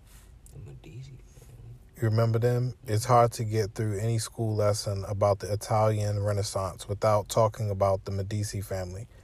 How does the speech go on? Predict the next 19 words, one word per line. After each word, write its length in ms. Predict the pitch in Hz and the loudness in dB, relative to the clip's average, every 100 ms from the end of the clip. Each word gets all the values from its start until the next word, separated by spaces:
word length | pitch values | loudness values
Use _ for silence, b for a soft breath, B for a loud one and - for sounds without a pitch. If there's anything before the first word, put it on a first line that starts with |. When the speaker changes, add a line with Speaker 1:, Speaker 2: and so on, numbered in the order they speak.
| - | -16
Speaker 1:
Okay. 100 | 120 110 113 - - - | -14 -14 -14 -18 -20 2
Speaker 2:
What 220 | 110 127 | 6 6
history 460 | 117 135 123 120 113 | 6 2 2 0 2
doesn't 380 | 110 107 107 101 | 4 4 2 2
like 240 | 107 104 | 2 0
to 180 | - 101 | -2 -2
talk 340 | - 107 104 | 2 2 2
about 420 | 101 101 98 92 - - - - - - - - - - - - - - - - | 0 2 2 2 -4 -20 -20 -20 -20 -20 -20 -20 -20 -20 -20 -20 -20 -20 -14 -2
it 240 | 110 107 - | 0 -2 0
that 280 | 101 101 98 | 2 4 2
the 80 | 101 | -6
fin-, 400 | - 107 104 110 - - - | 0 0 0 -2 -12 -20 -20
financial 800 | - 110 104 110 123 123 127 110 | -2 2 4 4 2 2 0 2
ruler 460 | 113 123 107 95 - | 4 4 4 2 2
of 180 | 104 95 | 0 2
Western 480 | 104 113 - 110 101 | 4 4 4 -2 0
world, 360 | 104 101 92 - b b b b b b - 101 | 2 4 2 -2 b b b b b b -2 2
Alessandro 1080 | 107 107 - 120 123 117 120 120 117 123 110 | 4 4 4 6 6 4 6 8 6 4 0
de 240 | 104 104 | 2 2